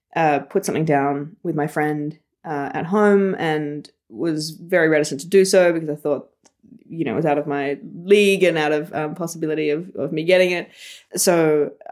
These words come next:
I'm, you know, en-, uh, endlessly grateful <laughs> to my friend for making me put the tape down. Um, but then, yeah, th-, they asked if I would come over to do a final self-tape, sorry, final, um, screen test in,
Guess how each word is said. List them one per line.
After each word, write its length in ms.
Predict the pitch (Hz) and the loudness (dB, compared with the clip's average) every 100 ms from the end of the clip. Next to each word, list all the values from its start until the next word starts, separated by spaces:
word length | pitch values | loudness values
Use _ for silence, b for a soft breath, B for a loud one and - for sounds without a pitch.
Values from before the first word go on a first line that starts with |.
| - | 0
I'm, 360 | 190 185 165 107 | 4 4 2 0
you 120 | 170 | 2
know, 80 | 135 | 2
en-, 260 | 160 165 - | 0 -2 -6
uh, 140 | - - - | -8 -8 -2
endlessly 340 | 190 180 165 156 | 0 2 0 0
grateful 380 | 151 - 220 | -2 0 0
<laughs> 0 | |
to 140 | 220 226 | 0 2
my 140 | 285 277 | 2 4
friend 440 | 247 277 240 240 | 0 2 2 0
for 200 | - 208 | 0 2
making 400 | 196 202 214 208 | 4 2 0 0
me 80 | 208 | -2
put 240 | 208 202 | 0 0
the 80 | 214 | 0
tape 380 | 208 - 170 - | 0 0 -2 0
down. 400 | 170 147 - - B B B B - | -2 0 -4 -8 B B B B 2
Um, 560 | 190 185 185 170 170 - | 6 6 6 2 -2 -2
but 140 | 185 | 4
then, 540 | 180 175 170 170 202 - _ _ _ _ _ _ | 4 4 2 -2 -4 -8 _ _ _ _ _ _
yeah, 400 | 220 196 147 - | 2 2 2 0
th-, 200 | 175 92 | 0 -2
they 340 | 180 190 175 165 | -2 0 4 4
asked 320 | 156 156 - | 4 0 -4
if 80 | 160 | -2
I 80 | 151 | 0
would 140 | 151 | -2
come 180 | 156 160 | -2 -4
over 260 | 151 156 | -4 -4
to 160 | 160 - | -8 -4
do 140 | 156 | -2
a 280 | 156 190 - | -2 -4 -10
final 280 | - 160 156 | -6 -4 -2
self-tape, 540 | - 156 - 160 - _ | -2 -4 -2 -4 -4 _
sorry, 240 | - 180 165 | 0 2 2
final, 320 | 165 156 151 | 2 0 0
um, 300 | 151 147 147 | -2 -4 -4
screen 280 | - 175 165 | 0 0 2
test 320 | 156 165 - | 0 -2 -4
in, 400 | 160 156 156 | -4 -2 -4